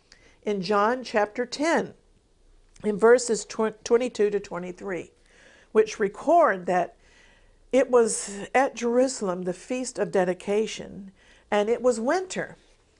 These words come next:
and Jesus walked in the temple in Solomon's porch.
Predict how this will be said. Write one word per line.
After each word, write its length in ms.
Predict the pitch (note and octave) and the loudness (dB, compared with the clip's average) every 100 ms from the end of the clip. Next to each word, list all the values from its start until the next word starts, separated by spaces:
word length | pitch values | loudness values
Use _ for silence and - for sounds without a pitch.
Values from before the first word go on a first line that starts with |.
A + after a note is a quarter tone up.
| _ - | _ -10
and 120 | F3+ | -8
Jesus 460 | F3+ A#3 B3 C4 - | -2 -2 -2 -4 -4
walked 460 | G#3 G#3 G3+ - | 0 2 0 -4
in 80 | G3+ | -8
the 80 | F#3 | -8
temple 640 | F#3 A#3+ A#3 G#3 C#3+ D#3 | -4 -2 -2 -2 -4 -4
in 160 | - F#3 | -6 -6
Solomon's 680 | E3 - F3+ F#3 F3+ F#3 F3 | -6 -2 0 0 -2 -6 -10
porch. 580 | - F3+ F3 C#3 - | -10 -4 -2 -4 -10